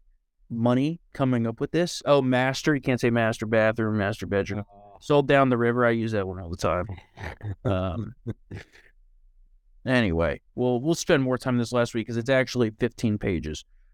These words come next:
Speaker 1: So we'll do an in-depth dive on that.
Speaker 2: Sure.
Speaker 1: Let's roll Biden's fake story real quick here, and then we'll wrap the show.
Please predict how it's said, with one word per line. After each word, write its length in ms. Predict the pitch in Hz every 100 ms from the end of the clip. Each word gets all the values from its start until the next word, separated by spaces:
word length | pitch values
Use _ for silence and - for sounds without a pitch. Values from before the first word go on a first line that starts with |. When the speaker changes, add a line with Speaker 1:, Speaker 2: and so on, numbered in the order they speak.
| _
Speaker 1:
So 320 | - 117 87 - _ _
we'll 80 | -
do 100 | 123 120
an 80 |
in-depth 360 | 113 110 107 104
dive 240 | 104 90
on 100 | 101
that. 180 | 92 78 - _ _ _ _ _
Speaker 2:
Sure. 140 | - 196
Speaker 1:
Let's 140 | -
roll 340 | 202 190 180 - -
Biden's 640 | 151 156 156 160 156 - _ _ _ _
fake 200 | - 156
story 400 | - - 143 131
real 240 | 117 117 110
quick 300 | - 117 -
here, 400 | 117 101 110 -
and 140 | 104 107
then 120 | 110
we'll 120 | 107
wrap 200 | 98 90
the 80 | -
show. 260 | - 87